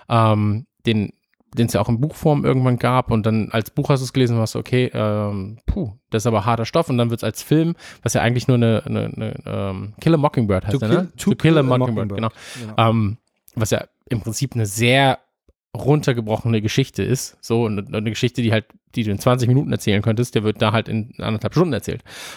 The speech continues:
Speaker 1: Aber, ähm, es ist halt so fern von meiner Realität, dass ich mich damit trotzdem in Filmform sehr gerne beschäftige und das ist halt hier ähnlich. Also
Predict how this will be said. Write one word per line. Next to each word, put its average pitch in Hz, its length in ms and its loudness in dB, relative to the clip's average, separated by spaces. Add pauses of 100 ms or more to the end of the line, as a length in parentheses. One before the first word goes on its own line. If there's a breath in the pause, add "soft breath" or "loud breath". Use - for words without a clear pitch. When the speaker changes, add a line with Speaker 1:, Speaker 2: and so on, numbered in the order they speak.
Speaker 1:
Aber, 107 360 4
ähm, 101 300 0 (680)
es 123 120 0
ist 127 80 2
halt 131 100 4
so 160 300 4
fern 160 520 0
von 131 220 2
meiner 127 300 4
Realität, 120 760 0 (280 soft breath)
dass 107 140 -4
ich 104 100 -2
mich 110 100 -4
damit 110 240 2
trotzdem - 320 -2
in 107 100 -2
Filmform 127 520 0
sehr 113 160 2
gerne 101 240 2
beschäftige 107 440 -2
und 90 260 -8 (120)
das 101 140 -6
ist 104 100 -8
halt 107 140 0
hier 120 220 0
ähnlich. 107 460 0
Also 104 180 2